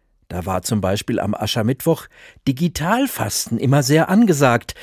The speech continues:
weil ja diese ganzen oberflächlichen und distanzierten virtuellen Kontakte nur zu unserer Zerstreuung und moralischen Verwahrlosung beitragen und die echte menschliche Nähe nicht ersetzen können.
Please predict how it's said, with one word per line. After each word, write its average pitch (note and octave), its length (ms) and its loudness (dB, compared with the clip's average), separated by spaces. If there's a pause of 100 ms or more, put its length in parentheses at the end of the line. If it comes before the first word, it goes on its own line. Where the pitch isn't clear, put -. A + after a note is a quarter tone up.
(420)
weil G#2+ 200 2
ja G#2 80 2
diese G#2+ 200 0
ganzen A#2 300 0
oberflächlichen B2+ 840 0
und G#2 160 0
distanzierten A#2 680 -2
virtuellen G#2+ 520 2
Kontakte C3+ 560 0 (260)
nur C#3+ 180 4
zu C#3+ 140 0
unserer D3 280 2
Zerstreuung E3 600 2
und G#2+ 160 -2
moralischen G2+ 560 -2
Verwahrlosung B2 760 0
beitragen D#3 600 2 (440)
und B3 140 2
die B3 120 4
echte G#3 360 2
menschliche B2 560 0
Nähe A#2 380 4
nicht - 220 -2
ersetzen B2+ 440 -2
können. A#2+ 380 4